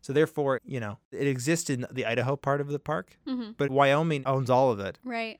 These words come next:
Speaker 1: So you can go to this little patch and you could kill somebody, and you couldn't be tried.
Speaker 2: They would pr-, probably find a way to try you.
Speaker 1: No,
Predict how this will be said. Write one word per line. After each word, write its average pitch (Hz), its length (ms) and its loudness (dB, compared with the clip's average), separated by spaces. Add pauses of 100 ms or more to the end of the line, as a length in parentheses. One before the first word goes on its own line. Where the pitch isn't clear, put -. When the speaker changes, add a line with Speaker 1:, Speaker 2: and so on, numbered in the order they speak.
(100)
Speaker 1:
So - 140 -2
you 185 60 0
can 233 120 -2
go 262 100 2
to 220 60 0
this 190 160 0
little 202 140 0
patch 190 340 -2
and 160 280 -2
you 131 80 -6
could 151 180 -8
kill 202 160 0
somebody, 90 520 -8 (160)
and 156 140 0
you 165 240 2
couldn't 135 300 0
be 123 100 -4
tried. 110 460 0
Speaker 2:
They 214 160 -2
would 202 140 -12
pr-, - 120 -20
probably 247 320 -4
find 190 220 -2
a 175 80 -6
way 170 160 -6
to 170 100 -8
try 160 320 -10
you. 160 200 -6
Speaker 1:
No, 104 420 -6